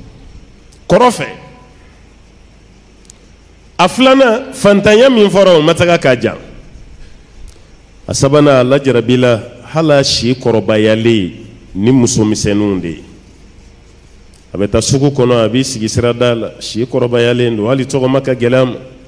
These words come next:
N'a ye npogotiginin min tɛmɛtɔ ye, a bɛ bolo nɔfɛ, a b'o kɔri, a b'o sama a ka fini ma. A cɛkɔrɔba ɲɔgɔn b'a fɔ, "I fana cɛkɔrɔbatɔ, i bɛ nin baara kɛ,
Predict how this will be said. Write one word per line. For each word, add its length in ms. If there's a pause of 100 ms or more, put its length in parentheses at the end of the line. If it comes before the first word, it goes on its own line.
(560)
N'a 180
ye 80
npogotiginin 540
min 120
tɛmɛtɔ 340
ye, 160
a 40
bɛ 120
bolo 300
nɔfɛ, 360
a 40
b'o 220
kɔri, 480 (120)
a 40
b'o 160
sama 280
a 60
ka 160
fini 300
ma. 60 (1080)
A 60
cɛkɔrɔba 420
ɲɔgɔn 280
b'a 120
fɔ, 260
"I 40
fana 180
cɛkɔrɔbatɔ, 640
i 40
bɛ 120
nin 140
baara 240
kɛ, 100